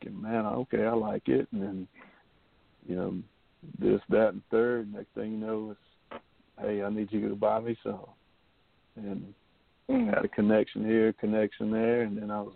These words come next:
Speaker 1: old enough to buy it on my own and just kept going and going and going and going. But I
Speaker 2: Mm.
Speaker 1: saw that,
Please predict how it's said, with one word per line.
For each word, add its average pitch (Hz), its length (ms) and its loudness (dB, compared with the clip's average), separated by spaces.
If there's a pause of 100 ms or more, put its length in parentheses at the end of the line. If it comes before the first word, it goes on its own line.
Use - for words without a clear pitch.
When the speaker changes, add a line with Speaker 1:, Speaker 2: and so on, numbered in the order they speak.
(120)
Speaker 1:
old 107 220 2
enough 107 240 -2
to - 60 -12
buy 107 260 0
it 107 40 2
on 104 120 -6
my 104 80 -6
own 117 420 2
and 95 120 -20 (440)
just - 160 -6
kept 104 260 0
going 110 340 2
and - 100 -18
going 104 300 -2
and 95 80 -20
going 101 280 -6
and 95 100 -16
going. 104 240 -8 (1800)
But - 220 4
I 101 140 0
Speaker 2:
Mm. - 120 -16
Speaker 1:
saw 107 280 6
that, 101 240 -2